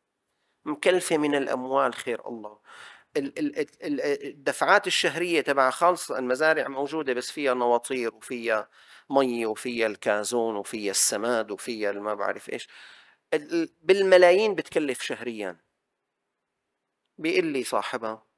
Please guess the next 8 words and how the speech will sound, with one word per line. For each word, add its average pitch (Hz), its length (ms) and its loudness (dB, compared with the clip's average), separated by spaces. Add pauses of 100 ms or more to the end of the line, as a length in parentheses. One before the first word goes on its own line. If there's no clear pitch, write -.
(1200)
قال 143 80 2
لي: 135 100 -4
"شايف 147 400 -2
يا 104 140 -4
أستاذ، - 440 -8 (1500)
والله 147 380 2
المرة 117 320 0
والأولاد 107 760 -4